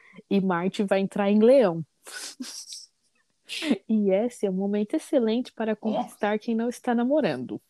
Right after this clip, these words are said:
Speaker 1: Hum. Pode ser ótimo para tomar a iniciativa, conquistar alguém que você queira, começar um romance e desfrutar mais, inclusive de sexo.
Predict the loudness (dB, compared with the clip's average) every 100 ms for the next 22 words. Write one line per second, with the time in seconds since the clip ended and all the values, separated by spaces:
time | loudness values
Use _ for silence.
0 | _ _ -4 -2 -2 -4 -2 -4 -4 -6
1 | -8 -10 -14 -16 -20 _ _ _ -16 _
2 | _ _ -20 -20 _ -2 0 0 0 2
3 | 2 2 0 -2 -6 -2 0 0 0 -2
4 | 0 0 0 -2 -2 -2 -4 -4 -2 -2
5 | -4 -6 -6 -6 -4 0 0 0 -2 -4
6 | -6 -2 -4 -2 -2 -2 -2 -6 -6 -6
7 | -2 -2 0 -2 -2 -2 -2 -2 -2 -2
8 | -2 -4 -2 -2 0 -2 -4 -6 -12 -8
9 | -4 0 2 4 4 2 0 -4 -8 -8
10 | -12 -12